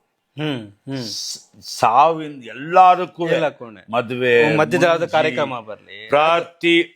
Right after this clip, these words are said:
Speaker 2: ಸ್ಕೂಲಿಗೆ ಸೇರ್ಸಕ್ಕೂ ದುಡ್ಡು ಕೇಳ್ತಾರೆ ಇವತ್ತು.
Speaker 1: ಹ್ಮ್. ಕರೆಕ್ಟ್.
Speaker 2: See, ನೀವು ಕೊಡ್ಲಿಲ್ಲ ಅಂದ್ರೆ,
Speaker 1: ಹ್ಮ್.
Speaker 2: ನಾವ್ ಏನ್ ಹೇಳ್ತಾರೆ ಗೊತ್ತಾ ನಿಮ್ಗೆ?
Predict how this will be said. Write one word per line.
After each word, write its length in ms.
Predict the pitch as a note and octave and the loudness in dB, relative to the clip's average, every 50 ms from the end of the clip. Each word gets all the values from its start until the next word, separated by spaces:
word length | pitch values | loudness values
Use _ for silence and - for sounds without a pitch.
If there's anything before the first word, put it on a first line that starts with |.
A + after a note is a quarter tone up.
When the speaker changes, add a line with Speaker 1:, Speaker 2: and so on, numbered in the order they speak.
| _ - | _ -20
Speaker 2:
ಸ್ಕೂಲಿಗೆ 600 | - _ - A3 A#3+ C4 C#4 C4+ C4+ A#3+ D#3+ - | -20 _ -12 -6 -4 -2 0 0 0 0 0 2
ಸೇರ್ಸಕ್ಕೂ 540 | - A3 G#3+ - - - G3 G3 - F3 G3 | 2 2 2 2 0 -2 -2 -2 -2 -6 -8
ದುಡ್ಡು 280 | E3+ D3+ D#3 B2 - _ | -8 -8 -10 -12 -12 _
ಕೇಳ್ತಾರೆ 420 | C#3 C3 B2 G#2+ F2+ A2+ G#2 F#2+ | -6 -6 -6 -6 -10 -14 -14 -14
ಇವತ್ತು. 580 | F2 D#2 _ _ _ _ _ _ _ _ C#3+ C3 | -16 -20 _ _ _ _ _ _ _ _ _ -20
Speaker 1:
ಹ್ಮ್. 180 | A2+ G#2 G2+ A2 G#2+ _ _ _ _ _ _ _ _ _ _ _ _ _ _ _ _ _ _ _ _ _ _ _ _ _ _ _ _ _ _ _ | -20 -20 -20 _ _ _ _ _ _ _ _ _ _ _ _ _ _ _ _ _ _ _ _ _ _ _ _ _ _ _ _ _ _ _ _ _
ಕರೆಕ್ಟ್. 520 | - - _ _ _ _ - - _ _ _ _ _ _ _ _ _ _ _ _ - - | -20 -20 _ _ _ _ -20 -20 _ _ _ _ _ _ _ _ _ _ _ _ -6 0
Speaker 2:
See, 360 | F3 F3 E3+ D#3+ E3+ F3+ F3 | 2 2 4 4 2 2 0
ನೀವು 180 | F3 E3+ D#3 A#2 | -2 -4 -4 -4
ಕೊಡ್ಲಿಲ್ಲ 540 | - D#3 E3 E3 D#3+ F#3+ G#3+ A3 G#3+ G#3+ | -2 0 0 0 2 2 2 4 4 4
ಅಂದ್ರೆ, 680 | G#3 G#3 G3+ G3 G3 F#3+ F#3 E3+ E3 E3+ F#3 G3 G#3 A3+ A#3 A#3 A#3 _ _ _ _ _ _ _ _ _ _ _ _ _ _ _ | 2 2 0 -4 -2 0 2 4 4 6 6 6 4 4 0 -4 -6 _ _ _ _ _ _ _ _ _ _ _ _ _ _ _
Speaker 1:
ಹ್ಮ್. 260 | C3 B2 A2 G2+ F#2+ - G2 F#2 _ _ _ _ _ _ _ _ _ _ _ _ _ _ _ _ _ _ _ _ _ _ - | -20 -20 -18 -20 -20 -20 -20 _ _ _ _ _ _ _ _ _ _ _ _ _ _ _ _ _ _ _ _ _ _ _ -4
Speaker 2:
ನಾವ್ 480 | B2+ C#3 C#3+ D#3 D#3+ E3 E3 D3+ D3+ | 0 2 2 2 2 0 -2 -6 -8
ಏನ್ 360 | D3 D3 D3 C#3+ E3 F#3+ G#3+ G#3 | -18 -16 -10 -6 -4 -4 -2 -2
ಹೇಳ್ತಾರೆ 460 | G3+ G3 F#3+ F3+ D#3 F#3+ F3+ F3+ F3 | -2 -2 -2 -2 -2 -2 -2 -2 -2
ಗೊತ್ತಾ 340 | D#3+ F3 D#3+ B2+ - E3 D3+ | -4 -6 -6 -2 0 0 0
ನಿಮ್ಗೆ? 840 | C#3+ C#3 C3+ B2+ B2 A2 A2 G#2+ G#2+ A#2 C3+ D3+ D3+ G2+ _ | 0 -2 -10 -10 -10 -8 -4 -2 -2 -2 -2 -4 -8 -12 _